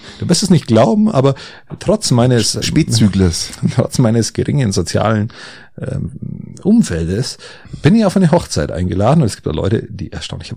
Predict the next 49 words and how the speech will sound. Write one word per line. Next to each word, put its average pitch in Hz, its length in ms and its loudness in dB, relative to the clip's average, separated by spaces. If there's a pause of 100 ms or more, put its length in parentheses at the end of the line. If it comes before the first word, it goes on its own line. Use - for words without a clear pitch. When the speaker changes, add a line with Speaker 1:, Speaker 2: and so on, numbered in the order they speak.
(160)
Speaker 1:
die 110 80 0
mich 98 180 -2
mögen, 151 420 0
die - 60 -6
mich - 140 -8
dann - 120 -2
einladen. 104 400 2
Speaker 2:
Die - 80 -12
von 113 140 2
dich 110 260 2
einladen, 135 480 4
gesehen, 110 240 6
mögen, 143 140 4
es - 80 -2
geht 202 120 0
gar 156 100 2
nicht. 110 180 2 (240)
Man 101 100 2
kann 147 140 2
sich 123 100 -2
ja 117 60 4
mögen, 143 240 4
aber 120 80 0
man 107 100 4
muss 123 120 2
sie 117 40 4
nicht 98 180 2
einladen. 101 380 2
Speaker 1:
Fairerweise 82 440 -4
muss 85 100 -6
man 95 100 -4
sagen, - 240 -2
die 69 60 -4
mögen 98 260 0
mich 80 140 0
nicht, 107 140 0
aber 80 100 -2
es - 100 -6
ist 110 80 -2
Verwandtschaft, 101 460 -2
die 90 80 -4
müssen 104 340 2
mich 71 200 -10
einladen. 69 460 -8
So. 82 120 -2
Speaker 2:
Ach, 113 80 2 (420)
die 110 100 -2
Armen. 92 360 2
Speaker 1:
Ähm, - 60 -16